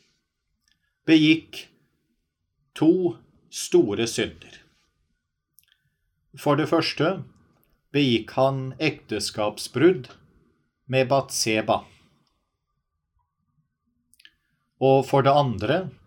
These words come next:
for å ha Batseba som kone, besørget han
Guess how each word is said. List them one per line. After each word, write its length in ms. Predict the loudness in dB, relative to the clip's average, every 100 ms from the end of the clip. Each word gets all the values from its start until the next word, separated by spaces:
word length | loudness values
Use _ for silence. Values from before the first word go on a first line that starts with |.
| _ _ _ _ _ _ _ _
for 320 | -4 0 0
å 140 | 2 2 2
ha 240 | 4 6 4 -2 -14 _ _ _ _ _ _ _ -4
Batseba 840 | -2 -2 0 0 2 2 2 -2 -10 _ _ _ _ _ -10
som 300 | -4 -2 -2
kone, 460 | 0 2 2 0 -2 -6 -20 _ _ _ _ _ _ _ _ _ _ _ _ _ _ -4
besørget 720 | -2 0 0 0 -4 -4 2
han 480 | 0 0 -6 -10